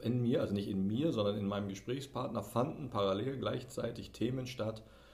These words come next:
wie ich weiß grad nicht, wie es beruflich weitergeht, äh, ich, äh, mit einem anderen Gespräch war gerade, ich hab dir was versprochen und ich hab's irgendwie nicht eingehalten. Also da laufen im Hintergrund dann, dann Erfahrungen mit, Gedanken mit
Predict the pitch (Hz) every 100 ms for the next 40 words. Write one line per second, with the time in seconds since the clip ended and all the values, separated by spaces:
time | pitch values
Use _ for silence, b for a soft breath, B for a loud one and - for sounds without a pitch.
0 | B - 104 107 107 107 98 95 - 107
1 | 104 107 107 113 - 104 110 113 113 90
2 | 92 104 98 101 101 202 - 110 113 -
3 | - 113 110 95 - 110 123 131 107 104
4 | 101 113 110 110 98 101 101 - - 113
5 | - 117 110 - 113 - 101 107 113 117
6 | 107 107 120 113 113 117 113 98 104 98
7 | 98 113 101 101 B B B B B -
8 | 135 113 117 139 139 120 139 165 143 131
9 | 123 123 113 110 107 107 104 107 - 107
10 | - 95 110 139 143 147 - - 101 107
11 | 123 156 190